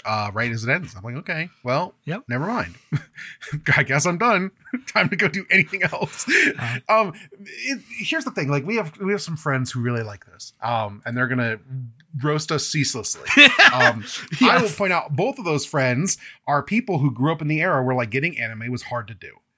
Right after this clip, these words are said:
Speaker 1: And you watched tapes and you were happy to just see animation from Japan that was cool and edgy. Um, and I'm not saying that's a bad thing, I, but we don't, neither of us exist in that world or really, I, I barely remember it and I wasn't into it at the time, and you just weren't around for it.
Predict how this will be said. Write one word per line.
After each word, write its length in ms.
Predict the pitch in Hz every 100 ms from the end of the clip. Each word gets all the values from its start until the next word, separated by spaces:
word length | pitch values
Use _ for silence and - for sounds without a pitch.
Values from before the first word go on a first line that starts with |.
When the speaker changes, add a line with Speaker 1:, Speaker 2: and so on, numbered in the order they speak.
| _ _ -
Speaker 1:
And 140 | 120
you 120 | 117 113
watched 320 | 123 127 -
tapes 320 | 202 226 -
and 100 | 139
you 80 | 123
were 120 | 110
happy 360 | 120 147 151 135
to 140 | -
just 220 | 123 113
see 460 | - 147 143 135 - -
animation 420 | 143 135 123 123
from 140 | 110 107
Japan 340 | 107 139 139
that 80 | 120
was 140 | 110
cool 400 | - 160 180 196 - - -
and 100 | 117
edgy. 460 | 135 151 185 190 - _ _ -
Um, 400 | 120 117 110 117
and 120 | 185
I'm 60 | 247
not 140 | 269
saying 160 | - 220
that's 120 | 185
a 40 | 156
bad 220 | 113 101
thing, 100 | 92 -
I, 140 | 131
but 240 | 127 143 131
we 80 |
don't, 360 | 180 190 147 143 _
neither 420 | 151 135 170 240
of 80 | 202
us 200 | 151 139 - _
exist 400 | - 127 98 139
in 60 | 143
that 120 | 143
world 240 | 127 135 135
or 100 | 127
really, 380 | 120 127 120 101 -
I, 180 | 127 139 127
I 120 | 156
barely 380 | 117 123 139 151
remember 280 | 147 156 151
it 40 |
and 80 | 123
I 60 |
wasn't 260 | 120 127 123
into 260 | 127 123 127
it 100 | 120
at 140 | 107
the 60 | -
time, 380 | - 147 151 147 - -
and 160 | 120 139
you 100 | 147
just 200 | 131 98
weren't 240 | 120 123
around 220 | 110 95
for 180 | - 85
it. 80 | -